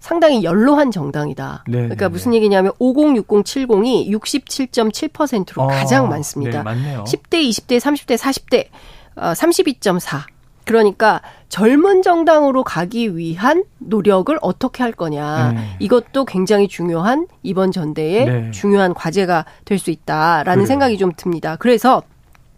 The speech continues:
Speaker 1: 그러면 지역 비중은 이렇고 세대 비중은 이런데 그러면 이 표심이 전대에 어떤 영향을 미칠 거냐.
Speaker 2: 그렇죠.
Speaker 1: 이게 중요한 관전
Speaker 2: 그렇죠.
Speaker 1: 포인트인 거잖아요.
Speaker 2: 네.
Speaker 1: 근데, 어, 지역별로 보면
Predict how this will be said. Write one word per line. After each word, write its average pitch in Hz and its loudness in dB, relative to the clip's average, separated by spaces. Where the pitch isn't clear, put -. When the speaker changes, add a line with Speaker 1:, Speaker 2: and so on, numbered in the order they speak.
Speaker 1:
그러면 269 2
지역 254 0
비중은 277 0
이렇고 190 2
세대 359 2
비중은 262 0
이런데 170 -2
그러면 220 2
이 240 -2
표심이 294 -2
전대에 208 4
어떤 240 2
영향을 185 0
미칠 160 -10
거냐. 160 -2
Speaker 2:
그렇죠. 147 2
Speaker 1:
이게 339 4
중요한 190 0
관전 151 0
Speaker 2:
그렇죠. 262 -4
Speaker 1:
포인트인 180 -2
거잖아요. 160 -2
Speaker 2:
네. 165 -6
Speaker 1:
근데, 294 -2
어, 208 4
지역별로 302 2
보면 254 4